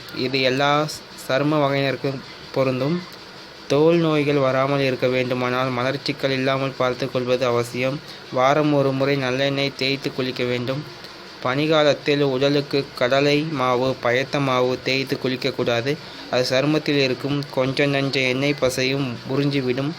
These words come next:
மிகவும் வறண்ட சருமக்காரர்களுக்கு பனிக்காலத்தில் தோல் அரிப்பு, வெடிப்பு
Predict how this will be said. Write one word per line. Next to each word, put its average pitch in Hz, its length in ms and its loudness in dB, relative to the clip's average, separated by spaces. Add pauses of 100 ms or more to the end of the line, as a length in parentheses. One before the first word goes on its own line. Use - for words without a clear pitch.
(400)
மிகவும் 156 360 2
வறண்ட 139 320 2
சருமக்காரர்களுக்கு 135 840 0 (600)
பனிக்காலத்தில் 143 760 2
தோல் 147 220 4
அரிப்பு, 135 420 2
வெடிப்பு 135 340 -2